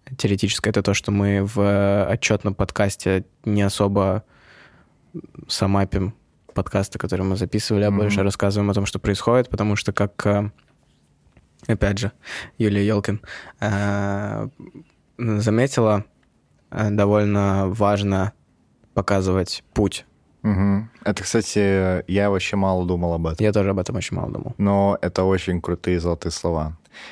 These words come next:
Speaker 2: Мне, вот мы делаем, у нас есть второй проект, который мы делаем вместе, это С Т П.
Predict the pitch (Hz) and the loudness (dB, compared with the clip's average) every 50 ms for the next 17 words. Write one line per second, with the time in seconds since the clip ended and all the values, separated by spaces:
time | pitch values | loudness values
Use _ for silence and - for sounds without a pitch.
0 | - - - 107 104 - 113 117 - - 117 117 110 120 120 117 113 - - 104 | -18 -6 -2 -2 0 2 2 2 2 2 0 2 2 2 2 4 2 2 2 2
1 | 107 110 - - 110 110 104 - - - - 95 98 107 110 - - 92 104 - | 0 0 0 -2 -2 -2 -2 -2 -6 -2 0 2 2 2 2 2 0 0 0 -2
2 | - - - 104 - - - 92 92 87 92 90 90 92 104 123 139 - - - | -4 -6 -10 -6 -4 -2 0 0 0 0 0 0 0 0 0 -2 -4 -6 -6 -4
3 | 95 85 82 - 85 85 - - - - - 107 117 151 | -2 -2 0 -2 -4 -4 -4 -6 -8 -2 0 0 0 0